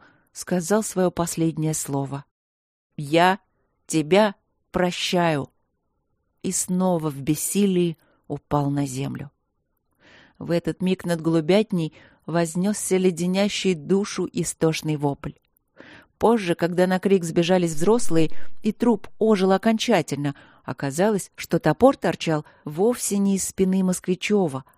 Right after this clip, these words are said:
а из доски, подложенной под старую рваную куртку. При этом кровь успешно заменил обыкновенный кетчуп. Первой откачали Майку. Как ни странно, она оказалась самой стойкой.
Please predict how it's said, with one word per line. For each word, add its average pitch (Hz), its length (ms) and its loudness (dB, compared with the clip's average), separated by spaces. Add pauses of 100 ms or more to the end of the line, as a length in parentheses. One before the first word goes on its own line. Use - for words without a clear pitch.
а 175 160 -2
из 185 100 -2
доски, 214 580 -2
подложенной 165 540 0
под 165 220 0
старую 202 520 0
рваную 208 420 -2
куртку. 160 540 -4 (260)
При 160 140 0
этом 151 260 0
кровь 196 380 -2 (140)
успешно 202 540 -2
заменил 170 540 -2
обыкновенный 143 720 -4
кетчуп. - 520 -12 (1000)
Первой 220 340 2
откачали 165 640 -2
Майку. 143 520 -4 (340)
Как - 160 -6
ни 175 100 -2
странно, 208 480 0
она 196 140 0
оказалась 196 460 2
самой 202 280 0
стойкой. - 600 -2